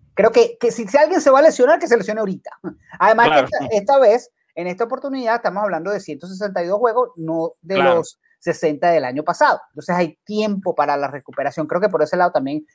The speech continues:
Speaker 1: eh, Aaron Boone ha sido bastante cauteloso. Eh, es un golpe mediano porque también hay opciones, y creo que las opciones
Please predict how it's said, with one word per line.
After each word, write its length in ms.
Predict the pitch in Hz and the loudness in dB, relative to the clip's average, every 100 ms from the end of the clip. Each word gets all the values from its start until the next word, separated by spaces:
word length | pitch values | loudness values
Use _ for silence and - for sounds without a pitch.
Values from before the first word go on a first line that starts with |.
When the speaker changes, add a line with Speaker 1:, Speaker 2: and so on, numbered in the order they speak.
| _ | _
Speaker 1:
eh, 380 | 160 165 151 139 151 | 4 6 6 4 0
Aaron 240 | 151 165 | 0 2
Boone 220 | 175 170 - | 0 -4 -4
ha 120 | 156 | -6
sido 160 | - 156 | -2 -4
bastante 320 | 147 139 151 | -4 -8 -2
cauteloso. 560 | 151 135 127 127 - 120 _ _ _ | -2 -2 -6 -6 -8 -18 _ _ _
Eh, 580 | 175 185 190 190 185 180 - - | 0 4 4 2 0 -4 -4 0
es 80 | |
un 80 | 240 | 2
golpe 240 | 269 269 262 | 4 4 2
mediano 440 | 214 202 220 262 _ | 4 2 0 -6 _
porque 260 | 196 190 190 | -4 -2 -4
también 260 | 180 185 | -4 0
hay 60 | 208 | 2
opciones, 500 | 214 202 220 196 196 | 2 2 0 0 -8
y 120 | 196 | -2
creo 160 | 220 247 | 0 2
que 80 | 311 | 2
las 160 | 208 | 2
opciones 760 | 185 - - 285 277 156 - - | 0 -6 -2 0 0 -4 -8 -20